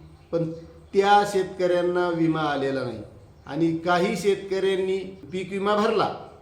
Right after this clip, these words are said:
पण पीक विम्याची ई पीक पाहणीसुद्धा करण्यात आली नाही, कारण त्या ई पीक पाहणी ॲपच्याही अडचणी होत्या. त्यानंतर तक्रारी करायच्या होत्या, पीक विम्याचं, पिकाचं जे नुकसान झालं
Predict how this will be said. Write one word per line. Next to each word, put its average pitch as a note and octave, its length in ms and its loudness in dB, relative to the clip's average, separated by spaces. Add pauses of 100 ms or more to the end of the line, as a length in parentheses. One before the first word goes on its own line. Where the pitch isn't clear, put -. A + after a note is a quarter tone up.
(360)
पण E3 120 0
पीक E3 320 -8
विम्याची G3 460 -2
ई G3 40 -4
पीक G3+ 320 -8
पाहणीसुद्धा F#3 560 0
करण्यात F#3+ 460 -2
आली F#3 180 4
नाही, F#3+ 140 -2
कारण F3 280 -2
त्या F3 320 0 (240)
ई E3+ 120 -4
पीक F3+ 320 -8
पाहणी F3+ 320 2
ॲपच्याही F3 440 0
अडचणी E3 440 -2
होत्या. E3 280 0 (360)
त्यानंतर E3 420 0
तक्रारी F3+ 520 0
करायच्या F3+ 460 0
होत्या, E3 260 0
पीक F3 300 -6
विम्याचं, F3 380 -2 (180)
पिकाचं F3 380 -4
जे E3+ 140 -2
नुकसान E3 400 -2
झालं D#3 240 2